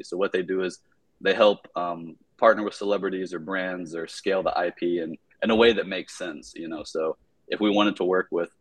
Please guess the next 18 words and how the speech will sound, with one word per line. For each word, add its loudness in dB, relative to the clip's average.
with 0
so-and-so, 2
they -4
can -6
help -4
make -8
that -2
conversation 0
happen. -6
'Cause -6
a -6
lot 4
of 0
these -4
brands 0
and -8
celebrities, 0
they're, -2